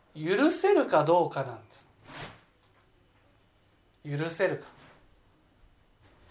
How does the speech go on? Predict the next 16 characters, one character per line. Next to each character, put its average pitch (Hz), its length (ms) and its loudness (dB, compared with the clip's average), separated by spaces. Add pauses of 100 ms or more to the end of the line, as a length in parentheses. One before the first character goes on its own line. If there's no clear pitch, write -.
(220)
し - 100 -12
か 240 80 2
も 175 80 0
許 202 300 4
せ 381 180 2
る 320 160 4
っ - 40 -12
て 165 100 -4
い - 20 -2
う - 20 -2
の 131 60 -6
は 131 60 -8
ね、 151 160 -12 (240)
相 302 240 6
手 359 100 0
が 262 300 6